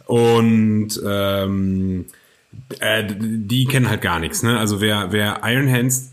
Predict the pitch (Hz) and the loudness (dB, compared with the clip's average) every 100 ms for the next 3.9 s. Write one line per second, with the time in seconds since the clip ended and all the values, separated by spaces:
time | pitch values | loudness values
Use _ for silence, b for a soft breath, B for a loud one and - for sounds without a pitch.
0 | - - - 127 120 127 127 120 - 156 | -12 -10 -4 -2 0 0 0 -2 -2 -4
1 | - 123 143 120 120 - 113 113 110 104 | -2 -2 0 -2 -2 -2 0 2 2 0
2 | 104 B B B - 104 101 85 104 107 | -4 B B B -4 -2 -2 -2 -4 -4
3 | - - 170 170 156 165 - - | -2 -2 -2 0 0 0 -4 -8